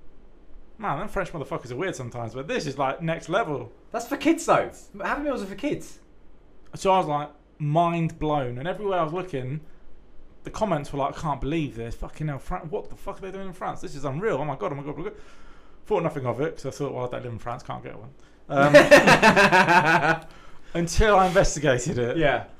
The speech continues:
Speaker 2: I'm about to say something's amiss.
Speaker 1: So, twenty-fourth of August, Twitter users became very shocked after McDonald's France Twitter account began to post some unusual content.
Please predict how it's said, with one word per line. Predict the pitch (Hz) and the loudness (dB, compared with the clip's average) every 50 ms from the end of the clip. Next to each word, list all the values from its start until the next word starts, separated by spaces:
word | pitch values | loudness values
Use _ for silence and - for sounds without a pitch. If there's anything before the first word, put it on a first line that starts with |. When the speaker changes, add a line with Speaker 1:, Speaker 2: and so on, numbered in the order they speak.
| - - | -16 -6
Speaker 2:
I'm | 147 | -2
about | 160 151 | 0 0
to | 147 | 0
say | 160 156 | 0 -2
something's | 151 - 175 147 127 120 | 0 0 -2 -4 -4 -6
amiss. | 117 113 113 120 - - - - - - - - | -8 -6 -6 -6 -6 -8 -8 -8 -8 -8 -10 -12
Speaker 1:
So, | - - 185 156 135 | -6 -2 0 0 0
twenty-fourth | - - 240 226 - - 190 - | 2 2 0 0 0 0 -2 -2
of | 175 190 | 0 2
August, | 196 202 190 208 202 175 202 - | 2 2 2 2 0 0 -4 -4
Twitter | - 208 196 - - 202 196 | 0 0 0 0 0 -4 -4
users | 170 151 160 170 165 - 160 160 143 | -4 -4 -4 -4 -4 -2 -4 -6 -6
became | - 139 - 135 123 123 | -6 -8 -6 -6 -6 -4
very | 123 202 202 170 | -4 -4 -4 -4
shocked | 131 - - 147 131 - - - | -6 -6 -6 -6 -6 -6 -8 -12
after | - 120 - - - | -16 -18 -16 -14 -14
McDonald's | 117 131 135 - 143 135 139 131 | -14 -14 -12 -12 -10 -10 -10 -12
France | - - 143 127 - | -10 -10 -10 -10 -12
Twitter | - - - 185 180 - 135 | -10 -8 -8 -8 -8 -8 -10
account | 123 - - 131 123 127 - | -10 -10 -10 -10 -10 -10 -12
began | 120 - - 131 120 117 | -12 -12 -10 -10 -10 -12
to | - - | -14 -12
post | - - - 131 117 110 - | -10 -10 -8 -8 -10 -12 -12
some | - 120 123 | -14 -14 -12
unusual | 123 120 110 107 104 101 101 110 | -12 -12 -12 -12 -14 -14 -16 -18
content. | - - - 196 175 151 - 120 117 113 - | -12 -8 -6 -6 -6 -6 -8 -12 -12 -12 -14